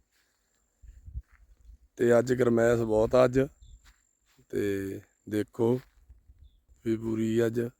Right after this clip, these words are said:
ਦੇਖੋ ਆਦੇ ਸੂਏ ਤੇ ਖੜੇ ਆ। ਦੇਖੋ ਧੁੱਪ ਵੀ। ਦੇਖੋ ਸੂਏ ਦਾ ਨਜ਼ਾਰਾ।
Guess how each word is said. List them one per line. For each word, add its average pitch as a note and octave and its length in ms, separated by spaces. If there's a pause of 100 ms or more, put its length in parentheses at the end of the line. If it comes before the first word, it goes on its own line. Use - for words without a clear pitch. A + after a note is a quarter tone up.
(960)
ਦੇਖੋ A2+ 300
ਆਦੇ A#2 180
ਸੂਏ A2 300
ਤੇ A#2 200
ਖੜੇ A#2 360
ਆ। B2+ 80
ਦੇਖੋ - 800
ਧੁੱਪ A#2 340
ਵੀ। G#2+ 220
ਦੇਖੋ - 1080
ਸੂਏ A2 360
ਦਾ A2+ 140
ਨਜ਼ਾਰਾ। A2 520